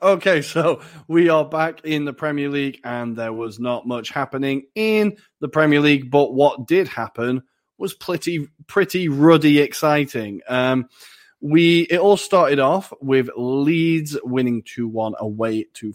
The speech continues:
Fulham, with goals from arguably Leeds' standout players this year, Bamford and Rafinha. I saw Rafinha on Twitter touted as a future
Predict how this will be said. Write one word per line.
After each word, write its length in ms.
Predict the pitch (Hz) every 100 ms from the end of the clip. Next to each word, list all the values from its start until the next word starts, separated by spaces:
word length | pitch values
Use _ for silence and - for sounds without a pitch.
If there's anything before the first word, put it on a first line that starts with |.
| _
Fulham, 760 | - 185 190 190 185 185 185 - - - -
with 220 | 139 -
goals 360 | 160 156 139 -
from 560 | - 165 139 147 147 - _ _
arguably 560 | 143 156 143 147 143 135
Leeds' 300 | 143 135 131
standout 640 | 123 - 143 131 127 120
players 360 | - 135 123 113
this 220 | 120 -
year, 420 | 165 175 170 165 -
Bamford 680 | 110 139 151 151 123 120 -
and 220 | 120 120
Rafinha. 880 | 113 120 - 135 135 139 117 107 101 _ - _
I 80 | 135
saw 180 | - 147
Rafinha 500 | 139 135 156 151 135
on 160 | 131 127
Twitter 320 | 143 135 117
touted 480 | - 131 127 127 113
as 300 | 117 120 -
a 140 | 127 120
future 760 | - - 160 160 - 127 120